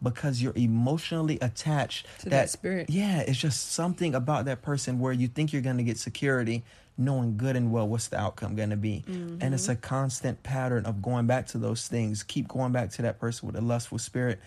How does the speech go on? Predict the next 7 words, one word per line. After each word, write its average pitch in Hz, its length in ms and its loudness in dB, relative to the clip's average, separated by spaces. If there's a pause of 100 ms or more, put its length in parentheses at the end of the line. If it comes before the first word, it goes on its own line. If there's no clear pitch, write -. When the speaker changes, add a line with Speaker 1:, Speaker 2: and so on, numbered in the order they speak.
(400)
Speaker 1:
because 135 680 -2
your, 120 340 0 (280)
your, 120 280 2
your 113 180 -2
soul 127 460 0
is 120 100 2
just 117 400 -2